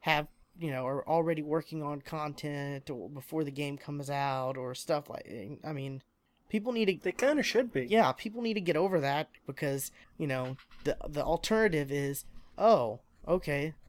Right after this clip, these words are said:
Speaker 1: this game is popular, people enjoy it, people like it, they get through the initial game's content quick, you know, quicker than, you know, was ex-, expected, and then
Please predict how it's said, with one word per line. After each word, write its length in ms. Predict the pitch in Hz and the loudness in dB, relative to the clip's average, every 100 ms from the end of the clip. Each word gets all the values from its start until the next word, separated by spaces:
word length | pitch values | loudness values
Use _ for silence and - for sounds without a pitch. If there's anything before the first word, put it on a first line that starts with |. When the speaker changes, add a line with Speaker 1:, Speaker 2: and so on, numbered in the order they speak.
| - | -8
Speaker 1:
this 200 | 151 143 | -6 -4
game 240 | - 160 156 | -4 -2 -2
is 80 | |
popular, 520 | - 156 156 160 156 156 | -2 0 0 0 -2 -4
people 440 | - 147 156 147 | -8 -4 -2 -2
enjoy 420 | 160 147 143 143 | -2 -2 -2 0
it, 140 | 147 - | -2 -4
people 280 | 160 156 | -4 -2
like 280 | 147 147 147 | 0 0 0
it, 160 | 160 160 - - - | -2 -2 -8 -10 -6
they 120 | 147 143 | -2 0
get 220 | 156 151 - | -2 -4 0
through 400 | 156 160 156 156 | 2 4 4 2
the 320 | 147 143 127 | 0 -2 0
initial 460 | 151 151 156 160 143 | 0 0 0 0 -2
game's 640 | 143 143 143 143 143 - | -2 -2 -2 -2 -4 -8
content 540 | - 151 147 - 135 139 _ - - | -4 -2 -2 -4 -6 -6 _ -20 -18
quick, 520 | - 175 143 - - _ _ _ | 0 2 2 -2 -18 _ _ _
you 100 | 147 | -2
know, 140 | 135 | -2
quicker 400 | 135 175 151 160 | 0 -2 0 0
than, 380 | 139 135 135 131 - | 0 -2 -4 -6 -8
you 120 | 156 | -4
know, 240 | 131 127 135 | -2 -2 -4
was 320 | 120 139 127 | -6 -6 -6
ex-, 200 | - - | -10 -10
expected, 760 | 143 - - 160 - 131 135 - | -8 -6 -2 -2 -2 -4 -4 -4
and 220 | 131 131 | -6 -4
then 360 | 135 131 131 | -4 -4 -8